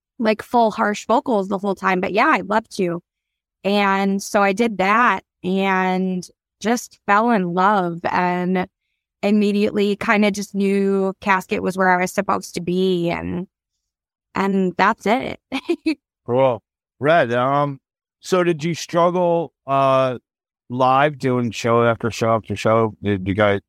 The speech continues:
Speaker 2: did you have, did you personally struggle with, uh, not losing your voice and learning the technique to, to not lose your voice?
Speaker 1: I didn't. I, I took a lot of lessons before,
Speaker 2: Okay.
Speaker 1: um, with Mary Zimmer. She had been working on,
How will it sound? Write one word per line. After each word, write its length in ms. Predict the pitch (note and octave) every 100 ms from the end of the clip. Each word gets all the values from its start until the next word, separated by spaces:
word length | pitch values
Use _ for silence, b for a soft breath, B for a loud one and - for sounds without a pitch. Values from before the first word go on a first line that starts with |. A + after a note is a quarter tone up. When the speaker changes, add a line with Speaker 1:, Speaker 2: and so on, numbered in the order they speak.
| _
Speaker 2:
did 80 | G2+
you 60 | G2
have, 260 | G#2+ G#2+ G#2
did 200 | B2 A2
you 120 | C#3+
personally 600 | B2 C3 B2+ C3+ C3 C3+ _ _ _ -
struggle 480 | - D3 C#3+ D3 C#3
with, 260 | B2 A2+ -
uh, 520 | A#2 A2 G#2+ G#2 G#2 -
not 280 | G#2 A#2 A2
losing 260 | A#2 G#2
your 80 | A2
voice 440 | G2+ B2 A#2+ A#2 -
and 160 | G#2
learning 320 | G#2+ A2 A2 G#2+
the 80 |
technique 520 | F#2+ A2+ - A2+ A2 F#2+
to, 380 | - G#2 G2+ F#2+ _ _ _ -
to 100 | -
not 260 | A2+ A2 A2+
lose 180 | A#2
your 100 | A2+ A#2+
voice? 340 | B2 B2+ - _ _ _ _ _ _ _ _ -
Speaker 1:
I 280 | C4+ E4+ -
didn't. 480 | G3 C#4+ D4+ D#4+ A3 -
I, 420 | B3 C4 C#4 C#4+ -
I 640 | A#3+ B3+ B3+ B3+ C4+ C4+ - _ _
took 240 | - D#4+ -
a 60 |
lot 320 | F4+ A#3 G#3+ A3+
of 100 | G3+
lessons 720 | G3 - C4 C#4 D4 - - _ _ _ _ _ -
before, 640 | A#3+ D4+ - C#4+ D4 E4+ -
Speaker 2:
Okay. 40 | B3+
Speaker 1:
um, 320 | A#3 G#3+ G#3
with 200 | A#3 A3
Mary 360 | A#3 A3 A3+
Zimmer. 380 | A3 G#3 G3+ F3+
She 220 | F3 -
had 140 | C4+ C4
been 160 | A3+ G#3+
working 400 | G#3 G#3 G#3 G3
on, 240 | G3 G3